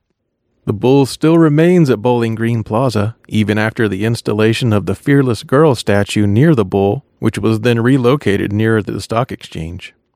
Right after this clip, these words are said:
If you visit the bull to take your own photo today, you'll find a slightly larger pedestrian plaza,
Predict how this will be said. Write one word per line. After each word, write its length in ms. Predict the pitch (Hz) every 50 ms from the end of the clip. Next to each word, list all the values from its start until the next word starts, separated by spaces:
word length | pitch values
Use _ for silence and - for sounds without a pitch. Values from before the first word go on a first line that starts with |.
| _ _ _ _ _ _ _ _ _ -
If 160 | 92 90 -
you 160 | 120 131 127
visit 300 | 117 123 113 123 117 -
the 60 | -
bull 260 | 95 104 123 131 135
to 100 | 123 113
take 280 | - - 139 139 - -
your 200 | 165 151 143 139
own 180 | 143 165 170 147
photo 400 | - - 123 120 120 120 120 120
today, 500 | - 123 107 127 143 147 127 123 131 - _ _
you'll 120 | - 151 139
find 280 | - - 165 151 143
a 60 | 120 -
slightly 500 | - - 196 214 - 240 - 107 107 107
larger 400 | 107 104 104 107 107 101 113 110
pedestrian 640 | - 110 98 113 127 139 - - 98 95 92 90
plaza, 480 | 90 - 104 92 92 92 - 104 107